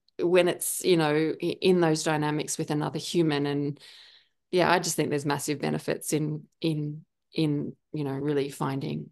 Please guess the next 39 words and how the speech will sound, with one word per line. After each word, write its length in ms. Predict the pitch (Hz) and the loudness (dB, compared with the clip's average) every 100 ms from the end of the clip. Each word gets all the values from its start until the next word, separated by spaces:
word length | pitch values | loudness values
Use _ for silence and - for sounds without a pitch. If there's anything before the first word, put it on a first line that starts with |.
| - | -8
a 140 | 143 | -6
sturdy 380 | - - 143 139 | -4 0 0 0
place 400 | 135 123 120 - | -4 -6 -6 -6
to, 220 | - 139 - _ _ _ _ _ _ _ _ - | -6 -10 -12 _ _ _ _ _ _ _ _ -6
to 80 | 180 | -2
create 340 | 185 165 - | 2 2 2
some 160 | - 143 | -2 -2
magic 340 | 139 135 - | -2 -4 -2
with 220 | 131 127 | -4 -2
that. 120 | 139 | -2
Yes, 260 | - 127 - | 0 0 0
you're 100 | 151 | -2
right. 320 | 139 139 - | 0 -2 -2
That 80 | 143 | -2
is 140 | 139 | -2
beyond 300 | - 143 143 | 0 0 2
the 60 | 135 | -2
tools 400 | - 147 139 135 | -2 -2 -2 -2
that 100 | 139 | -4
externalize 680 | - - 131 135 120 135 - | -4 -4 -4 -4 -6 -6 -6
the 80 | 135 | -6
process 520 | - 131 - - - | -6 -6 -6 -4 -6
that 140 | 139 | -4
requires 440 | 143 143 143 139 - | -8 -8 -6 -6 -6
that 260 | 120 - | -8 -6
deep 280 | 147 156 160 | -4 -4 -4
inner 320 | 139 135 143 147 | -4 -2 -4 -8
experience 640 | - - - 139 139 139 - | -8 -6 -4 -4 -2 -6 -8
and 120 | 131 | -8
connection. 520 | - - - - - | -8 -10 -6 -6 -6
And 200 | - 208 - | -10 -12 -10
yeah, 160 | 151 - | -8 -6
nature's, 680 | 139 135 - 123 127 - - | -8 -6 -6 -6 -6 -10 -10
nature's 420 | - 147 - 139 131 | -8 -8 -8 -10 -8
just 300 | - - - | -10 -10 -4
everything 380 | 143 139 131 - | -4 -4 -10 -10
for 120 | - | -10
that. 220 | 135 - - _ - | -10 -10 -12 _ -14
So. 220 | - | -12